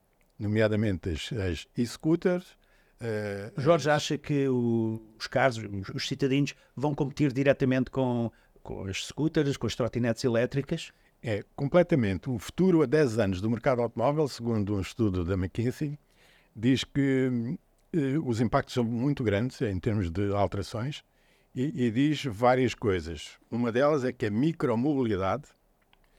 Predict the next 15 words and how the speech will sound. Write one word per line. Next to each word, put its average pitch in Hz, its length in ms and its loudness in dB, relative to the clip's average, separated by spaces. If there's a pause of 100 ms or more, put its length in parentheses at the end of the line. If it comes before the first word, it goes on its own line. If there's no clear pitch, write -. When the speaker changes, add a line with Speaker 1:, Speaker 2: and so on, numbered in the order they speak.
(220)
Speaker 1:
vai 113 140 4
continuar 120 460 2
a 101 60 2
crescer - 460 -4 (1120)
e, 120 680 0
e 113 80 0
vai 123 160 0
surgir 117 380 -2
grandes 139 320 0
mudanças 127 640 -2 (340)
no 110 120 0
mercado 120 400 2
de 101 120 -6
veículos 117 380 0
particulares, - 760 -2